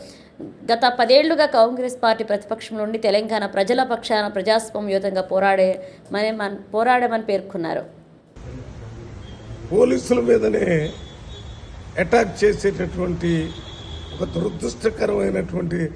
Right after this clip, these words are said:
Speaker 2: రాజకీయాల్ని బీఆర్ఎస్ పార్టీ చేస్తుంది. దాన్ని తీవ్రంగా ఖండిస్తున్నాం. ఈ, ఈ రకంగా చేయటం వల్ల ఐటీ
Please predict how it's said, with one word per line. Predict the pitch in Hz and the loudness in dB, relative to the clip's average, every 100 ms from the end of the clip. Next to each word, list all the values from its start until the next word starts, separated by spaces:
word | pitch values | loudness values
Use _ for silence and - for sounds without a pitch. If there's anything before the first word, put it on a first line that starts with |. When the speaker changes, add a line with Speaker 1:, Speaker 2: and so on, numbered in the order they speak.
| - - - 156 | -12 -16 -10 -2
Speaker 2:
రాజకీయాల్ని | 175 175 - 180 170 165 202 - - - - | 0 -2 0 0 2 0 -2 -8 -14 -18 -8
బీఆర్ఎస్ | 170 202 190 175 - | 0 2 2 0 -2
పార్టీ | 165 165 170 - | -4 -4 -8 -4
చేస్తుంది. | 185 175 185 180 269 - - - - | -4 -4 -6 -6 -8 -10 -16 -12 -4
దాన్ని | 180 180 - | -2 -2 -2
తీవ్రంగా | 175 185 190 185 - - | -2 0 0 0 -4 -4
ఖండిస్తున్నాం. | 85 78 - - 80 - - - - - - - - - - - - - - - 196 | -4 -4 -8 -12 -12 -14 -16 -16 -14 -14 -16 -16 -16 -16 -14 -16 -18 -18 -10 -2 0
ఈ, | 160 - - - - - - - - - 220 | 2 0 -4 -12 -16 -16 -16 -16 -12 -4 2
ఈ | 214 | 4
రకంగా | 208 220 233 269 220 202 | 4 2 2 2 2 4
చేయటం | 202 175 202 175 | 4 4 0 2
వల్ల | 170 160 127 - - - - - - - - - - - - 156 190 | 2 0 -2 -8 -12 -18 -18 -18 -18 -18 -18 -18 -18 -18 -8 2 2
ఐటీ | 165 135 | 4 2